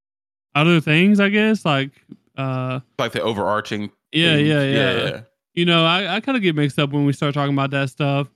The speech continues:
Speaker 1: And, um, like, the only thing I really got out of it was what Dan was saying, you know, how moods get affected or whatever.
Speaker 2: Gotcha.
Speaker 1: And that apparently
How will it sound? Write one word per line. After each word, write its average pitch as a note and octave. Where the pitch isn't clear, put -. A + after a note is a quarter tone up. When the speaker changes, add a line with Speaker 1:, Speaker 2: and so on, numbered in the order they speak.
Speaker 1:
And, C#3+
um, C3
like, D3
the D3+
only A3
thing A3
I F3
really F#3
got F3+
out F3+
of F3+
it F#3
was D3+
what D3+
Dan C#3+
was E3
saying, F3
you D#3
know, D3
how D3
moods C#3+
get D3
affected D3+
or D3+
whatever. D#3
Speaker 2:
Gotcha. F#2+
Speaker 1:
And C#3
that C#3+
apparently D#3